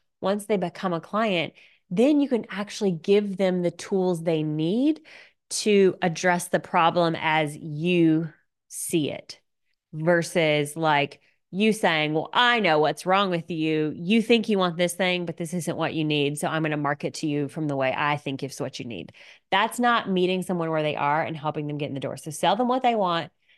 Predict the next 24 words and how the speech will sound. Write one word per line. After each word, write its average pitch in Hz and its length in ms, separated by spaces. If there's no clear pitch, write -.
give 175 300
them 202 160
what 208 180
they 208 140
need. 160 460
Once 170 220
they 180 120
actually 160 360
become 151 240
a 151 80
patient - 360
or 147 60
client, 147 380
you 165 100
can 156 220
educate 180 460
them 214 280
on 156 200
the, 151 100
like, 131 220
what 151 320
they 95 140
need 127 460
portion. - 440